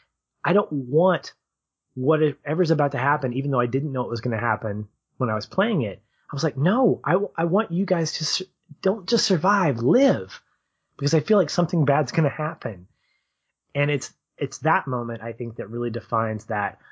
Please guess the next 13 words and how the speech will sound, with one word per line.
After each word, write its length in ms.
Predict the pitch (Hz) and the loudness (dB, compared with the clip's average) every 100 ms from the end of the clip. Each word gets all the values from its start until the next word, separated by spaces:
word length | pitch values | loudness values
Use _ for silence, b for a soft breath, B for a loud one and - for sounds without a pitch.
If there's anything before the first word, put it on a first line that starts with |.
| B - | B -2
I 200 | 117 151 | 2 4
wanted 320 | 139 139 131 | 4 2 0
to 80 | 131 | -2
make 200 | 123 120 | -2 0
a 60 | 123 | 0
different 340 | 120 117 107 | 0 -2 -6
choice 680 | - 127 104 76 - - - _ _ _ _ _ _ _ _ _ _ | -4 -2 -2 -4 -8 -8 -10 _ _ _ _ _ _ _ _ _ _
for 280 | - 131 110 | 0 2 2
them, 320 | 98 87 90 | -2 -10 -10
and 100 | 120 | -6
yet 240 | 117 117 110 | -2 -2 -2
I 80 | 107 | -6
couldn't. 420 | - 139 107 | 0 0 0